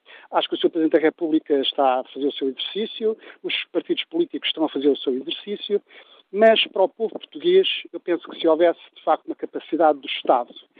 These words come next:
em, que não tem, o Estado que é cada, cada vez mais exíguo, segundo até a expressão de <laughs> alguns, alguns, eh, nossos autores, um Estado exíguo, sem autoridade e sem capacidade de verificação, é o Estado que nós temos,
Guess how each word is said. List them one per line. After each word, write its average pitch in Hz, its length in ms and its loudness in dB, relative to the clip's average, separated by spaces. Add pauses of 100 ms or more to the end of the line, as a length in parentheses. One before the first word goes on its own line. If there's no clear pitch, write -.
(400)
em, 180 200 6
que 165 100 -8
não 202 140 6
tem, 151 240 0 (220)
o - 200 -20
Estado - 320 2
que - 200 -2
é 147 40 2
cada, 156 300 2
cada 147 200 0
vez 156 180 4
mais 151 200 0
exíguo, 139 680 -10 (480)
segundo 156 240 4
até 151 160 2
a 139 40 4
expressão 147 560 -2 (380)
de 151 80 -4
<laughs> 143 180 -2
alguns, 147 480 2 (420)
alguns, 143 500 -2 (160)
eh, 143 180 2
nossos 147 260 -4
autores, 156 380 -4
um 147 60 -6
Estado 143 340 -4
exíguo, 165 480 -8 (340)
sem 170 80 2
autoridade 143 680 0
e - 60 -4
sem - 100 -2
capacidade 143 540 -2
de 127 60 -20
verificação, 151 720 0 (260)
é 147 40 -8
o 143 60 0
Estado - 300 -2
que - 60 -14
nós 131 160 -6
temos, - 260 -6